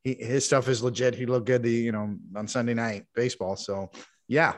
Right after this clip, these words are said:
uh, th-, they're, they're legit. That, that top three with Clevinger coming back, uh, it's, it's an interesting follow, the, the Padres starting rotation.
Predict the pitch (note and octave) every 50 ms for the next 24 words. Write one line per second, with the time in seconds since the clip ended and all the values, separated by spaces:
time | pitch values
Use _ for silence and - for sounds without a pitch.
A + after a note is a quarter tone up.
0 | - - - A2 A2+ A2+ A#2 A2+ A#2 G#2+ A2 A2 B2+ C#3 C#3+ C3 A#2 C3 C#3 C#3+
1 | C3+ C#3 C#3 A2+ C3+ D3+ C3+ G2+ - G#2 A2+ B2+ B2 A2+ C3 C3 B2 - C#3+ C3+
2 | C3 - - C#3 D3 D3 C#3 C3 A#2+ - - D3+ D#3+ D#3+ D#3+ D#3 C3+ D3 C#3 -
3 | D#3 D3+ C#3 C3 C3 C3+ C#3+ D3+ C3+ B2 - - _ _ _ _ _ _ _ -
4 | C3+ B2+ A#2+ A#2+ B2+ B2+ - C3 - C3+ B2+ - C3+ C3 C#3+ C3 C3+ C3+ - C#3
5 | C3+ B2 B2+ C3 C3+ B2+ A2 G2 G2+ G#2+ A2 G#2 A2 - - B2+ C3 A#2+ A#2+ A#2+
6 | A2+ - - - B2 A#2+ A#2+ A2 A2+ A2 G#2+ A#2+ A#2 A#2 A2+ - E2+ E2+